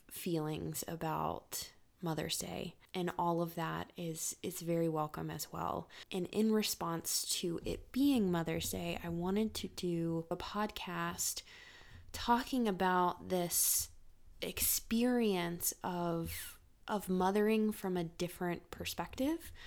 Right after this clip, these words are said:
Oftentimes we feel as if we have to,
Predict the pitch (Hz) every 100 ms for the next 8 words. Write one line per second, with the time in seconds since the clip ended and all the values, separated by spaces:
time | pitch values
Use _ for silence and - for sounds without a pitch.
0 | - 202 202 208 190 - 180 175 175 175
1 | 175 170 - - 190 190 180 175 - 175
2 | 175 170 - - - - - - - 185
3 | 185 180 175 185 180 - - - 185 175
4 | 170 160